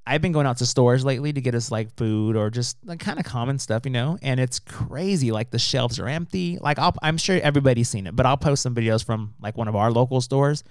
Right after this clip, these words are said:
the local Walmart I went to yesterday, and shelves are just empty. Not just the toilet paper and stuff, 'cause that's obviously the big thing that everybody knows is going on is there's, like, no toilet paper and stuff. Good thing we're stocked up. But there's, like, the canned foods are gone.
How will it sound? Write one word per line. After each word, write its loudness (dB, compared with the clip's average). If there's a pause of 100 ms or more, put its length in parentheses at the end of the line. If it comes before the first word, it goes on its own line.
(180)
the 2
local 6
Walmart -2
I -8
went -6
to -4
yesterday, -2 (100)
and -4
shelves 2
are -2
just 0
empty. -2
Not -2
just 0
the -4
toilet 2
paper -2
and -6
stuff, -6
'cause 0
that's -4
obviously -4
the -6
big -4
thing -6
that -8
everybody -4
knows -4
is -6
going -4
on -6
is -4
there's, -4
like, -8
no -6
toilet -6
paper -6
and -8
stuff. -6
Good -2
thing -6
we're -4
stocked -10
up. -10
But 0
there's, 0
like, -2 (100)
the -4
canned 0
foods 2
are 2
gone. 0